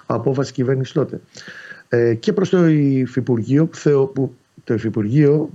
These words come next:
και προς τον κύριο Βρούτση, τέλος πάντων, η επίθεση που έχει κάνει επί προσωπικού, έχει να κάνει με το γεγονός ότι υπάρχουν πράγματα και υποθέσεις υπό έρευνα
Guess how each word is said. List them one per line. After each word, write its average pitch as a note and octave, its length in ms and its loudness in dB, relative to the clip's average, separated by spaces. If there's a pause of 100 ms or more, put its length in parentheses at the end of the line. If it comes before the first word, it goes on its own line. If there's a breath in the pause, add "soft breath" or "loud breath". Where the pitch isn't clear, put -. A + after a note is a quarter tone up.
και A#2 140 -6
προς A2+ 220 -6
τον A2 120 -4
κύριο A2+ 220 2
Βρούτση, A2+ 280 -2
τέλος G#2 180 0
πάντων, A2 220 -2
η G#2+ 40 -2
επίθεση G2+ 380 -2
που G#2 60 -4
έχει - 140 -4
κάνει F#2+ 320 -2
επί F2+ 180 -4
προσωπικού, A2+ 560 0 (340 loud breath)
έχει E3 140 2
να E3+ 80 4
κάνει F3 140 2
με F3 60 4
το E3+ 60 4
γεγονός E3+ 260 4
ότι D3 100 2
υπάρχουν D#3+ 420 -2 (680)
πράγματα B2 580 -2
και A2 180 -4
υποθέσεις A2 960 -4
υπό A2+ 280 0
έρευνα G#2 640 -2